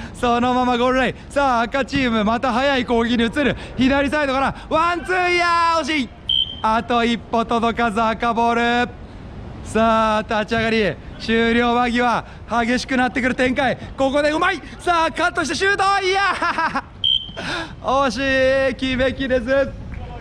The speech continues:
さあ、ゴールライン、黄色ボール。左サイドに展開。さあ、縦に流れてくる。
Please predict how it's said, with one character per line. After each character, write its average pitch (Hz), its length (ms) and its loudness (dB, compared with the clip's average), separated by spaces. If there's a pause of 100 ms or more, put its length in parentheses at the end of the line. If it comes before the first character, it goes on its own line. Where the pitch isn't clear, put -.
(680)
さ 247 340 6
あ、 240 80 4
ゴ 233 200 4
ー - 20 4
ル 240 60 2
ラ 247 160 4
イ 220 140 4
ン、 190 120 2
黄 214 340 2
色 220 220 4
ボ 220 320 4
ー - 20 2
ル。 175 440 2 (340)
左 220 420 2
サ 226 220 0
イ 185 80 0
ド 170 100 0
に 143 80 -2
展 175 240 -2
開。 190 220 2
さ 202 100 -2
あ、 190 80 0
縦 196 260 -2
に 156 80 -4
流 175 60 0 (160)
れ 175 80 0
て 156 100 -4
く 170 120 -2
る。 147 180 0